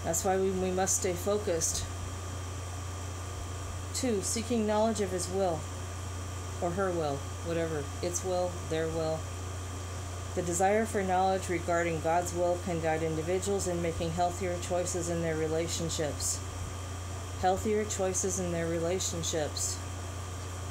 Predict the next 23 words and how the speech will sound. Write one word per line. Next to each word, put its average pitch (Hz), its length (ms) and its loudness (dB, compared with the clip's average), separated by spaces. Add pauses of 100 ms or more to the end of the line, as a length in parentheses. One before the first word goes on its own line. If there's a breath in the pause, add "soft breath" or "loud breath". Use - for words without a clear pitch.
(140)
Instead 185 340 2
of 208 120 4
being 196 160 2
driven 180 340 0
solely 202 440 2
by 175 200 2
obsessive 175 560 0
feelings 202 520 0
towards 180 220 0
another 165 260 0
person, 214 520 0 (680)
another 180 300 2
human 196 480 0
being 185 360 0 (260)
with, - 280 -4 (300)
with, 156 340 -2
uh, 120 60 -2 (640)
issues 185 400 2
and 165 180 0
needs 180 400 0
just - 180 2
like 170 160 0 (320)
us 180 460 0